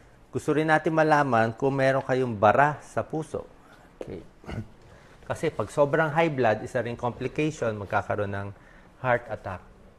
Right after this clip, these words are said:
Gina, bigay mo nga sa akin yung magandang puso natin. Pusong,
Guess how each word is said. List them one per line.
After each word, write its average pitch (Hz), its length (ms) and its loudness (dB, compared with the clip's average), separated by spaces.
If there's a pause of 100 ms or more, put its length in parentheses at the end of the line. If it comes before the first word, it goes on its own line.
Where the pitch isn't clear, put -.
(200)
Gina, 135 320 -8
bigay 110 240 -6
mo 107 160 -6
nga 101 80 -4
sa - 160 -8
akin 107 240 -8
yung 107 160 -10
magandang 110 480 -8
puso 117 400 -12
natin. 98 560 -16 (240)
Pusong, 120 720 -14